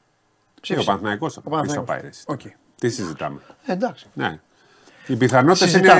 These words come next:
Speaker 1: είναι ενενήντα πέντε πέντε.
Speaker 2: Συμφωνώ μαζί
Speaker 1: Βάζω
Speaker 2: σου.
Speaker 1: και ένα πέντε τοις εκατό
Speaker 2: Αλλά,
Speaker 1: στο
Speaker 2: ναι,
Speaker 1: Περιστέρι.
Speaker 2: αλλά από τη στιγμή, από τη στιγμή που μέχρι τώρα ο ένας αρνείται να χάσει από τον άλλο στο έδρα του, αυτό το κάνει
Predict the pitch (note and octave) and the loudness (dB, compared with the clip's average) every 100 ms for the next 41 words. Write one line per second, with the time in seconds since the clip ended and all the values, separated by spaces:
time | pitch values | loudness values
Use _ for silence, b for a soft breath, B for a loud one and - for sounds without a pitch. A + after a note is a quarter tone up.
0 | E3+ C#3+ D3+ D3+ D3 D3+ F#3 D#3+ C3+ G#2+ | 4 0 2 4 4 2 2 0 0 -2
1 | D2+ - - F#3 E3 G#3 G3 D3 D#3+ B2+ | -4 -10 -6 -2 0 2 2 2 2 2
2 | D3 C3+ C#3+ C#3 D#3 D#3+ D#3 D#3 C#3 B2+ | 0 0 2 4 4 4 4 2 0 -2
3 | B2+ E3+ G2 D#2 - _ D#3 E3 D#3+ D3+ | 0 0 -2 -4 -12 _ -2 0 -2 -6
4 | D3 - C3+ E3 F#3 B2+ - _ _ _ | -8 -8 -6 -2 -2 -2 -8 _ _ _
5 | _ _ _ _ _ - C3+ B2+ A#2 D3 | _ _ _ _ _ -20 -12 -10 -10 -8
6 | C3 D#3+ D3 - B2 C3 F3+ E3+ D3 B2 | -6 -4 -6 -6 -6 -2 -2 -2 -8 -4
7 | D3 D3 B2+ G2+ F#2+ _ _ _ B2 B2 | -2 0 -2 -6 -12 _ _ _ -8 -2
8 | B2+ D3+ D3+ A#2+ G#2+ - - _ C3 B2+ | 0 0 -4 -8 -12 -18 -20 _ -6 -4
9 | D3+ F3+ E3+ C3+ D3+ C#3 C#3 B2 B2+ C#3+ | -6 -4 -4 -4 -6 -6 -8 -8 -4 -2
10 | B2+ A2 - - - B2+ A#2+ A2+ A#2 A2 | -2 -6 -12 -18 -10 -8 -8 -10 -10 -10
11 | A2 G#2 D3+ F#3+ b b b b b _ | -10 -8 -8 -8 b b b b b _
12 | - C3+ G3+ F#3+ - G#3 D#3 | -10 -6 -6 -4 0 0 -2